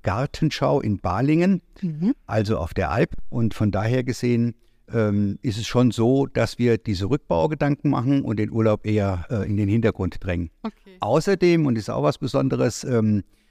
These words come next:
Speaker 1: wenn ich dieses Projekt abgeschlossen habe, werde ich nicht mehr in Urlaub gehen, sondern, äh, ich be-, äh, beende damit meine Lebensarbeitszeit sozusagen. Und von daher ist für mich jeder Tag noch ein besonderer Tag.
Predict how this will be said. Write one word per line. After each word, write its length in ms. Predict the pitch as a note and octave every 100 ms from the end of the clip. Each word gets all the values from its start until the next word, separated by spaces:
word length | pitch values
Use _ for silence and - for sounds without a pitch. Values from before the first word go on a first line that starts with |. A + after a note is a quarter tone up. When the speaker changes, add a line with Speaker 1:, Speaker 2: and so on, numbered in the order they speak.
| _
Speaker 1:
wenn 240 | G#2+ A#2 A#2+
ich 140 | A2
dieses 260 | - A2 G#2
Projekt 340 | - A#2 G#2+
abgeschlossen 600 | B2+ - C#3 C#3 A#2 A#2+
habe, 340 | G#2+ A#2+ A#2+ G#2
werde 220 | A2 A2+
ich 160 | G#2 A#2+
nicht 180 | -
mehr 60 | A#2
in 80 | A2+
Urlaub 300 | A#2+ C3 -
gehen, 260 | A#2 A2+
sondern, 480 | G#2+ G#2 G#2+ G#2 G#2
äh, 260 | - G#2+ G2+
ich 160 | G2
be-, 80 | - - -
äh, 220 | A2 G2
beende 420 | G#2 A2+ G2 C3
damit 360 | A#2+ A2+ A2+ -
meine 200 | G#2+ G#2+
Lebensarbeitszeit 920 | G#2+ D3+ - C#3+ C#3+ C#3+ - B2+ -
sozusagen. 720 | - B2+ A2+ A#2+ A#2 A#2+ A#2+ - _ _ _
Und 220 | B2 A2+
von 180 | - G2
daher 320 | G2 G2 G#2
ist 140 | G#2+ -
für 80 |
mich 180 | G#2+ F#2+
jeder 220 | G2+ A2
Tag 260 | G2+ F#2+ F#2
noch 120 | G#2
ein 80 | G2+
besonderer 460 | F#2+ F#2 F#2 G2+ F#2
Tag. 200 | F2